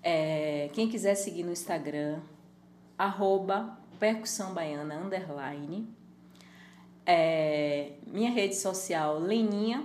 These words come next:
com Y, underline. Eu tenho um canal no YouTube também, Leninha Oliveira.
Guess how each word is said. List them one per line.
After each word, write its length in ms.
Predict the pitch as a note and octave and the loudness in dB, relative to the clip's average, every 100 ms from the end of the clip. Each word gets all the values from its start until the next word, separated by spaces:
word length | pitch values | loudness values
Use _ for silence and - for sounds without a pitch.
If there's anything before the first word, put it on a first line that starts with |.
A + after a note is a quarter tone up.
| - | -4
com 80 | |
Y, 600 | G#3 G3 - - A3+ C#4 - - - - - | -4 -4 -6 -6 -4 -6 -10 -18 -20 -20 -10
underline. 1000 | F3+ D#3+ D3+ D3+ D3+ D#3+ F3 F#3 A3 A3+ - - - - - - | -6 -6 -6 -2 0 0 -4 -4 -6 -8 -14 -20 -20 -20 -20 -12
Eu 120 | E3 | -12
tenho 200 | E3 E3 | -8 -10
um 20 | |
canal 320 | D#3+ D#3+ D#3 | -6 -6 -4
no 100 | D#3+ | -4
YouTube 480 | D#3+ D3+ D#3 E3 D#3 | -6 -8 -6 -6 -6
também, 540 | D3+ D3+ C#3 D3 D#3+ D#3+ | -8 -10 -8 -8 -6 -6
Leninha 400 | D3+ D3 E3+ D#3 | -8 -6 -6 -6
Oliveira. 840 | D3 C#3 C3+ C#3+ F3 F#3 F#3+ G#3 | -6 -8 -6 -2 0 0 0 -4